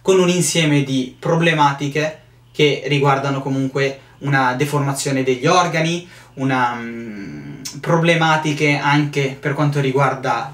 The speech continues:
eh, ritardi mentali e così via. Ora, prendiamo invece l'altro caso. Prendiamo l'altro caso dello zigote monosomico che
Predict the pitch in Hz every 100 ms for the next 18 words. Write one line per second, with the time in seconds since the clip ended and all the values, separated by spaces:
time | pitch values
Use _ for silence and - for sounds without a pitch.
0 | - 139 127 131 135 139 135 143 160 151
1 | 151 135 143 156 - 170 156 123 113 110
2 | 110 - - - - - 214 220 - -
3 | - - 185 202 269 294 254 226 185 160
4 | 147 147 143 131 - 135 - - - 190
5 | 226 240 185 185 190 208 190 135 135 165
6 | 180 156 175 185 - 147 160 196 180 170
7 | 175 - 226 - - - - - - -
8 | 220 - -